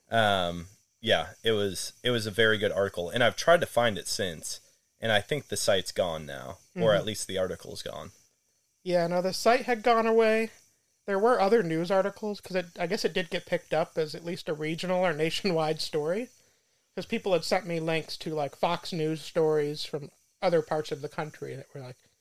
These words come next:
Speaker 2: "Student lost in the woods," and, of course, they, a couple of them had, you know, referenced information that was, like, this disabled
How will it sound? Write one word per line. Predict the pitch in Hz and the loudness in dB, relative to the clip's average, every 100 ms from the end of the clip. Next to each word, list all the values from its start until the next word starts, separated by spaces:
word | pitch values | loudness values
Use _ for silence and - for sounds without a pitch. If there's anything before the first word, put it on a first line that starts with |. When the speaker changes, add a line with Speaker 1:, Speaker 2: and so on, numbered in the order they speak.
| _ _ _ _ _ | _ _ _ _ _
Speaker 2:
"Student | - 196 170 170 | -6 -2 -2 -2
lost | 160 156 - 185 | -4 -4 -2 -4
in | 156 | -2
the | |
woods," | 143 156 143 139 147 | 0 2 0 -6 -10
and, | 127 151 135 - - - - | -10 -10 -14 -20 -20 -20 -20
of | - | 0
course, | 180 165 | 0 2
they, | 196 185 170 - _ _ | 4 4 4 -4 _ _
a | - | -4
couple | 202 202 175 | -2 0 0
of | 147 | 2
them | 160 156 | 0 0
had, | 156 151 | -6 -6
you | 156 | -6
know, | 147 139 160 | -6 -8 -4
referenced | 165 160 156 147 - | -2 -2 -4 -8 -6
information | 165 160 156 151 - 156 | -6 -6 -4 -4 -6 -8
that | 147 - | -8 -10
was, | 143 | -10
like, | - - _ _ _ _ _ | -10 -10 _ _ _ _ _
this | 117 113 | -6 -6
disabled | - 160 - 170 156 156 147 151 | -2 -2 2 2 2 0 -4 -8